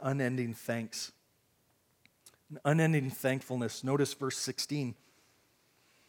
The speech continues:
He says, "I do not cease to give thanks for you." Notice here that this is not just, like, a generic kind of thankfulness. It's not like, like, just, "Thank you, God, for this day.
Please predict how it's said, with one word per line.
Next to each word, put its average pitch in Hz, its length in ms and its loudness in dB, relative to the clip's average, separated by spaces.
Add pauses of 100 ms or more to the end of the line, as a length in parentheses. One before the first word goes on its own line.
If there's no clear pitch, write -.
(120)
He 156 80 -4
says, 147 280 2
"I 143 100 4
do 143 180 0
not 156 220 6
cease - 380 -2
to - 100 -8
give 123 220 2
thanks 151 320 -2
for - 160 -8
you." 110 220 -6 (1600)
Notice 190 300 6
here 156 160 4
that 131 220 6
this 156 120 0
is 143 120 -4
not 147 260 4
just, 147 220 -6
like, 135 160 2
a 135 80 2
generic 131 760 2 (140)
kind 135 160 -2
of 113 80 -6
thankfulness. 113 580 -6
It's - 160 -10
not 147 180 0
like, 135 220 4 (320)
like, 131 140 -2 (160)
just, - 240 -10
"Thank 165 260 2
you, 165 60 -4
God, 139 320 6
for - 120 -8
this 110 220 -8
day. 147 500 2